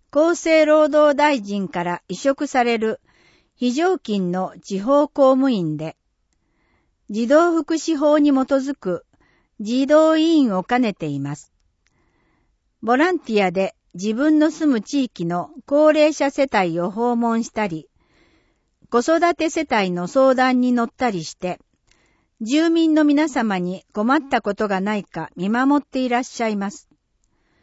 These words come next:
民生委員制度は大正時代に始まり、百年以上の歴史を持つ、世界でも類を見ないお互い様を大事にしてきた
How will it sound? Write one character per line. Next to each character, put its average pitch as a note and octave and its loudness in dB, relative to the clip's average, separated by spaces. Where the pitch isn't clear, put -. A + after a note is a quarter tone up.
民 D#4 0
生 E4+ 0
委 E4 2
員 D#4+ 2
制 D#4 0
度 F3+ -4
は D#3+ -8
大 D#4 0
正 D#4+ 0
時 D4+ -2
代 A3+ 0
に F3 -4
始 E3+ -8
ま E3+ -6
り、 D#3+ -12
百 A3+ -2
年 E4 2
以 E4 0
上 B3+ 0
の F#3 -4
歴 F3+ -6
史 - -4
を A3 0
持 G#3+ -2
つ、 - -14
世 - -2
界 B3+ 0
で F#3+ -4
も F3+ -6
類 C#4 0
を F#3+ 0
見 G#3+ -2
な G3+ -2
い D#3+ -10
お G3 -10
互 D#4+ 2
い D4 -4
様 C#4+ 0
を B3+ -4
大 A#3 0
事 C#4+ 0
に G#3 0
し - -12
て F3 -8
き - -20
た - -12